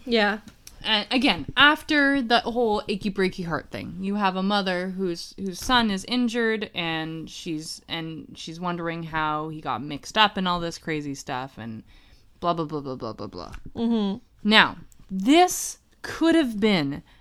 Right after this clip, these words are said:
Speaker 2: an amazing scene. This could have been, like, a heartbreaking mother to son, like, like, you know, "Why, why is this religion?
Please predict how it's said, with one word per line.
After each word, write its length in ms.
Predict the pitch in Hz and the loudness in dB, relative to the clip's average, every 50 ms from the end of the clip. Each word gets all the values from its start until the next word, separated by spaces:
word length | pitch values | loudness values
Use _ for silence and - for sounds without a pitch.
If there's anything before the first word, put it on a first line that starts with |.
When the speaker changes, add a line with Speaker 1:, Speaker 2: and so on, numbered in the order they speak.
| _ _ _ - | _ _ _ 0
Speaker 2:
an 160 | 208 214 220 | 2 2 4
amazing 960 | 226 226 226 226 220 220 220 226 220 220 226 226 226 190 196 190 170 160 151 | 4 4 4 4 4 4 4 4 4 4 4 4 4 2 2 0 0 -2 -4
scene. 440 | - - 151 98 98 - 123 - - - - - - - - - - _ _ _ _ _ _ _ _ - | -6 -8 -10 -6 -4 -4 -4 -4 -6 -10 -16 -20 -20 -20 -20 -20 -20 _ _ _ _ _ _ _ _ -4
This 400 | 190 185 240 302 330 - - - | -2 0 2 2 2 0 -4 -8
could 260 | - - - 294 269 | -8 -4 0 0 2
have 200 | 277 262 220 202 | 2 0 0 0
been, 440 | 214 214 208 202 196 196 202 202 - - - - - | 0 2 2 2 2 0 0 -2 -4 -10 -16 -20 -8
like, 240 | - 185 185 180 175 - | -4 -2 -2 -2 -2 -2
a 120 | - 160 | -6 -6
heartbreaking 1200 | - - - - 254 269 277 254 - - 220 208 202 208 196 - - 214 196 190 185 185 190 190 - - _ _ - | -6 -10 -4 2 4 4 4 4 2 0 0 2 2 2 0 0 -2 -2 0 0 0 -2 -4 -6 -8 -14 _ _ 0
mother 420 | 196 202 214 233 254 262 285 277 | 2 4 6 6 6 6 4 4
to 140 | 247 254 254 | 4 2 0
son, 560 | 247 - - 196 175 170 175 175 180 180 175 | -2 -2 -2 0 0 0 0 -2 -4 -6 -6
like, 340 | 175 170 165 160 160 160 - - _ _ _ _ - - _ _ _ _ | -4 -4 -4 -4 -6 -8 -12 -18 _ _ _ _ -20 -20 _ _ _ _
like, 140 | - 175 170 | -8 -6 -4
you 100 | 175 185 | -2 -2
know, 140 | 180 175 175 | -2 -2 -2
"Why, 760 | 180 190 214 220 226 226 220 226 226 226 226 220 220 208 - | 0 2 4 6 6 8 6 6 4 4 2 0 -2 -4 -6
why 380 | - 202 202 214 214 220 226 226 | -8 -4 0 4 6 6 6 6
is 120 | 233 202 | 4 2
this 240 | 214 220 208 - - | 0 -2 -4 -4 -4
religion? 720 | 208 202 196 190 190 190 180 190 190 185 180 180 180 160 - | -2 -2 0 2 2 2 2 0 0 0 0 -2 -4 -6 -8